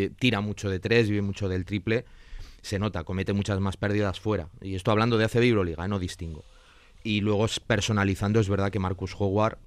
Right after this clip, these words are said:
bueno, pues está en, en diecisiete de valoración en el Buesa, en dos de valoración fuera, en veintiún, veinte puntos, veintiún puntos, eh, perdón, eh, sí, veintiún puntos en, en el Buesa, fuera se queda en ocho.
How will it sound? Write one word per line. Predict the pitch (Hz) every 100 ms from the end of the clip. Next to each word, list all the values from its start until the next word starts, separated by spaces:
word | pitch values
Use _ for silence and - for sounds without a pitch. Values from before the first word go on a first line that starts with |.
| -
bueno, | 95 82 -
pues | - 80
está | 80 - 90 90
en, | 92 87 85 -
en | 90 87
diecisiete | 95 - 95 - 104
de | 107
valoración | 101 98 95 101
en | 98
el | 98
Buesa, | 98 107 - 120 - _ _ _ - -
en | 104 98
dos | 110 101 - -
de | 95
valoración | 92 90 87 95
fuera, | 90 104 107 131 - - _ _ _ _ _ - -
en | - 101
veintiún, | 104 98 98 113 87
veinte | 113 104 98
puntos, | - 120 104 95
veintiún | 98 95 110
puntos, | 101 120 101 87 - - - - - - -
eh, | 90 90
perdón, | - 98 90
eh, | 85 85
sí, | 85 117
veintiún | 87 87 101
puntos | 110 104 87 -
en, | 90 - 87 - -
en | 101
el | 98
Buesa, | 98 113 131 151 - - - _ - - -
fuera | - 104
se | 101 98
queda | 110
en | 92
ocho. | 101 - 82